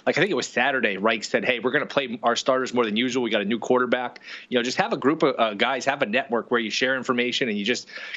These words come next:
'cause it's hard to stay on top of it twenty-four seven, just be staring at your phone. But if you got a group of guys that are on top of it, again, these lines move within minutes,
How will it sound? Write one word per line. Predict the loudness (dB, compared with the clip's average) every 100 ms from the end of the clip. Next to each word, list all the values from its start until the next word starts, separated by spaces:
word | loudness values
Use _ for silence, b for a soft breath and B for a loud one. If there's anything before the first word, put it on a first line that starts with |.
| -4
'cause | -2
it's | -2
hard | -2 0
to |
stay | 0 0
on | 0
top | -2 -4 -2
of | -4
it |
twenty-four | 0 -2 0 0 2
seven, | 2 0 0
just | -4
be | -4
staring | -2 0 0 0
at | -4
your | 0
phone. | 0 2
But | 0
if | 0
you | 2
got |
a | 2
group | 2 0
of | 2
guys | 2 2
that | 0
are | 0
on |
top | -2 -4 -2
of |
it, | -2
again, | 0 -2 -2
these | -6 -2
lines | 0 0 0
move | 0 0
within | 0 0
minutes, | 0 -2 -4 -8